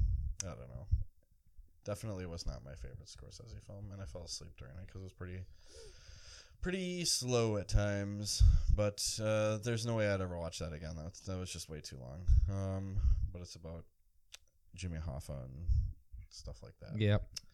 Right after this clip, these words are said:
Speaker 1: Uh, but my, I think just to make it easy, I'll say Endgame was my movie of the
Speaker 2: Favorite
Speaker 1: year.
Speaker 2: of the year.
Speaker 1: But there are probably way better movies of the year I just haven't seen.
Speaker 2: Right. Endgame lost me. Uh, just the,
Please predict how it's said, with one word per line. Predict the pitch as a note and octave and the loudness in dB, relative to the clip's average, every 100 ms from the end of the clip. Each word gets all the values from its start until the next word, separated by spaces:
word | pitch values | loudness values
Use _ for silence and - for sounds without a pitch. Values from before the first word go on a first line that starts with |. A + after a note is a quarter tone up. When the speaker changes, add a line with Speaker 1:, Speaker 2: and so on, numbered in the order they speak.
| - - - - - - | -20 -20 -20 -20 -16 -4
Speaker 1:
Uh, | A#2+ A2+ A#2 | 0 2 2
but | A2+ C#3 | 2 2
my, | C#3+ C#3+ C#3 | 4 6 4
I | B2+ A#2+ | 4 4
think | A#2+ G#2 - | 4 0 -6
just | A2 - - | -8 -8 -8
to | - | -4
make | G2+ F#2+ | -2 -2
it | F2+ | -4
easy, | F2 F2 F2 | -4 -6 -6
I'll | F2+ | -4
say | - F2+ | -2 0
Endgame | E2 F2+ G2 G#2 G#2 F#2+ | 2 0 0 -2 -2 -2
was | A2 A2 | -2 -2
my | A2 A2 A2+ A#2 - - - - _ - - - _ | -2 -4 -2 -2 0 0 -2 -16 _ -20 -18 -18 _
movie | A2 G#2+ A2 | -4 0 2
of | G#2+ | 6
the | |
Speaker 2:
Favorite | A2+ G#2+ | 8 8
Speaker 1:
year. | |
Speaker 2:
of | G2+ | 8
the | |
year. | G2+ G#2 A2+ | 6 4 2
Speaker 1:
But | A#2 | 4
there | A2 A2+ | 6 8
are | A2 | 8
probably | A#2 G2+ F#2+ | 6 4 2
way | F#2 F#2+ | 0 0
better | F2+ F2 | 0 -4
movies | E2+ E2+ E2+ E2+ | -4 -6 -6 -6
of | D#2+ | -6
the | |
year | E2+ D2 | -6 -6
I | |
just | C#2 - | -8 -6
haven't | A1+ - | -6 -8
seen. | - - | -10 -4
Speaker 2:
Right. | A2 F2 - - _ - _ | 4 4 2 -6 _ -20 _
Endgame | C3 C#3 B2+ A#2+ | 6 6 8 6
lost | G#2 G2+ G2 - | 4 2 2 -2
me. | A2 G#2+ G#2 - - - - - - - - | 0 0 0 -4 -8 -12 -18 -20 -20 -20 -6
Uh, | G2+ F#2+ G2 G2 F#2+ G2 G2 - - - - - - - - - - | 0 2 4 2 4 2 0 -4 -10 -10 -8 -8 -8 -12 -14 6 8
just | A2+ - - | 8 6 6
the, | G#2+ G2+ F2+ | 6 6 2